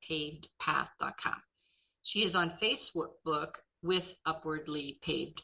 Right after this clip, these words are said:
Path. She's on LinkedIn by her name,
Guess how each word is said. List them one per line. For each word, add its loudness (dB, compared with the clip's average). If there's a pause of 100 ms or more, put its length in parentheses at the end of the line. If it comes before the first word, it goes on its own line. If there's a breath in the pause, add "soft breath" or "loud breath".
Path. 0 (500 loud breath)
She's 2
on 2
LinkedIn -2
by 2
her -4
name, -6